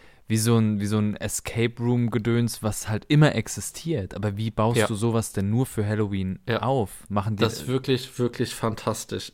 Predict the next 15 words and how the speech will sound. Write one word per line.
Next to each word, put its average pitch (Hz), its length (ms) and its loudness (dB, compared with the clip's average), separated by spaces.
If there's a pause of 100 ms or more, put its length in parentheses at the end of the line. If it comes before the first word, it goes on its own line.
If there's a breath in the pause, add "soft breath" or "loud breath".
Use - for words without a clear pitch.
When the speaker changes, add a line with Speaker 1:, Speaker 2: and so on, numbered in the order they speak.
Speaker 1:
Okay. 92 460 -6
Speaker 2:
Ähm, 113 320 2 (320)
ich - 180 2
hab 143 300 2
ganz 143 320 2
kurz 180 440 2
mit, 139 440 2 (160)
ähm, 117 480 4 (460 soft breath)
mit 120 200 -2
dem 113 380 4 (120)
Björn, 117 460 6
Shoutout 127 560 2
an 107 140 -2
der 117 180 2
Stelle, 151 480 2